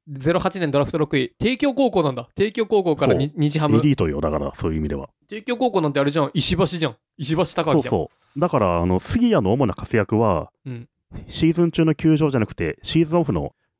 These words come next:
Speaker 2: タカ、
Speaker 1: 石橋
Speaker 2: タカさんの番組みたいなのやってんだよね。
Speaker 1: あれでしょ？リアル野球版
Speaker 2: そうそう、リアル野球版とかで。
Speaker 1: で、で、あの、なんだっけ、あの人を煽るシーンがむちゃくちゃYouTubeで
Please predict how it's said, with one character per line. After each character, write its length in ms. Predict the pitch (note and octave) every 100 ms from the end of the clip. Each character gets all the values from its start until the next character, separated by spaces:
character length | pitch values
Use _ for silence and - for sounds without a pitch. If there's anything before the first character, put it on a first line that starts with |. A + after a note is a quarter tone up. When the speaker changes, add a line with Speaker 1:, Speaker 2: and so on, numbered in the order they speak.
| -
Speaker 2:
タ 80 | D3
カ、 60 |
Speaker 1:
石 140 | C#3+ E3
橋 60 | D#3+
Speaker 2:
タ 40 |
カ 120 | D#3+
さ 120 | -
ん 40 | F2
の 60 |
番 160 | D#2+ F2
組 120 | E2
み 80 | E2
た 80 | E2
い 20 |
な 60 | D2+
の 60 |
や 60 | E2
っ 20 | -
て 60 |
ん 60 | D#2
だ 60 | C#2
よ 80 |
ね。 80 | A2+
Speaker 1:
あ 20 |
れ 60 | -
で 0 |
し 40 |
ょ？ 40 | B2
リ 140 | D#3 F#3+
ア 60 |
ル 360 | G3 G3 G3 - _ _ _ -
野 160 | D#3+ D#3+
球 160 | F#3
版 100 | F3+
Speaker 2:
そ 60 | E3
う 40 | D#3+
そ 40 |
う、 20 |
リ 80 | G#2+
ア 60 | G#2
ル 80 |
野 120 | G#2 D#3+
球 180 | G#2+
版 160 | E3+ F#3
と 100 | E3
か 80 | D#3+
で。 60 | F3
Speaker 1:
で、 60 |
で、 80 | E3+
あ 100 | D3+
の、 120 | D3
な 100 | D3
ん 80 | D#3
だ 80 | B2+
っ 100 | - -
け、 240 | G#2+ A#2+
あ 100 | B2+
の 140 | C3+
人 300 | C3 - A2+
を 60 | G#2+
煽 340 | A#2+ C3+ B2
る 0 | A#2+
シ 200 | - -
ー 60 | A#2+
ン 40 |
が 80 | A2
む 100 | A#2+
ち 140 | - F3+
ゃ 60 |
く 120 | -
ち 80 | -
ゃ 60 | E3
YouTube 400 | D#3 D3+ D#3 A#2+
で 200 | B2